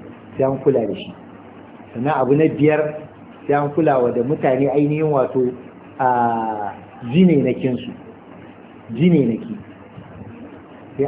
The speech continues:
an kula da haƙƙin wato jini, ba za a rinka zubar da jinin mutane kawai haba'an yadda aka ga dama ba.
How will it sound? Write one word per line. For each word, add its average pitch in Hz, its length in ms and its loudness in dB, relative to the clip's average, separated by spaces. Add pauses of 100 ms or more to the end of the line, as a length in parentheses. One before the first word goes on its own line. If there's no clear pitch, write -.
an 156 220 -2
kula 135 240 2
da 127 100 -2
haƙƙin - 760 -4 (460)
wato 127 440 0
jini, 156 320 2
ba 127 80 0
za 160 160 2
a 147 80 2
rinka 151 220 -4
zubar 139 240 0
da 139 120 2 (180)
jinin 147 260 0
mutane 135 420 0
kawai 160 280 4 (420)
haba'an 185 600 2
yadda 156 260 2
aka 135 180 -2
ga - 120 -2
dama 92 300 -4
ba. 90 140 -10